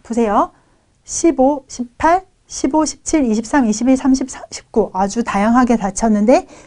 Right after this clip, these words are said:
심하게 다치진 않았어요. 뭐, 그렇게 심하게 다쳤다고도 볼 수 있겠죠. 자,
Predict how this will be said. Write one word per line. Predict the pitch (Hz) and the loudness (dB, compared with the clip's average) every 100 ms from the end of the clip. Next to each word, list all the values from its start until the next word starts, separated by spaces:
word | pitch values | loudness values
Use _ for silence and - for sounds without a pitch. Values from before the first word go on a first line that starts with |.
| _ | _
심하게 | - - - - - 339 339 330 359 | -2 0 0 0 0 0 0 0 0
다치진 | 277 220 - 233 254 233 | 0 -2 -4 -2 -2 -4
않았어요. | 175 165 - - - _ _ _ _ | -6 -16 -18 -20 -20 _ _ _ _
뭐, | 185 180 175 202 _ _ _ _ | -12 -10 -10 -16 _ _ _ _
그렇게 | - 233 233 | -8 -8 -8
심하게 | - - 370 403 | -14 -8 -6 -6
다쳤다고도 | 294 196 254 262 320 320 | -6 -8 -10 -10 -12 -8
볼 | 214 | -8
수 | 202 | -6
있겠죠. | 226 214 208 | -6 -6 -6
자, | 190 190 | -6 -10